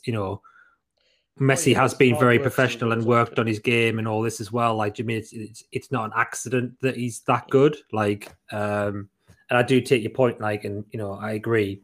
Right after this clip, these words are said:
Speaker 1: where Ronaldo is probably his, his strength because of his professionalism. But I think, like, you know, Messi does not necessarily match him, but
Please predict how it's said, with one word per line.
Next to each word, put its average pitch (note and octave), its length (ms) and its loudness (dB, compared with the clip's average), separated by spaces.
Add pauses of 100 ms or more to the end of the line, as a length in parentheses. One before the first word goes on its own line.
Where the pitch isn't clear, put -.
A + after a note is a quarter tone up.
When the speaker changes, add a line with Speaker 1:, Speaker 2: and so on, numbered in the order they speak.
Speaker 1:
where G#2 400 -2 (560)
Ronaldo A2 560 4
is G2+ 220 -4 (200)
probably G#2 800 -4 (1000)
his, B2+ 340 -2
his B2 240 -4
strength A#2 420 0
because A2+ 300 -2
of A2+ 80 -2
his B2 120 -2
professionalism. C#3+ 880 0
But A2 120 2
I A2 40 2
think, A2+ 260 0
like, A2+ 340 0 (320)
you G#2+ 80 -2
know, G#2+ 80 0
Messi G#2+ 360 0
does A2 440 -2
not C3 160 -2
necessarily A#2+ 320 0
match B2+ 300 0
him, G#2 160 -2
but G#2 260 -4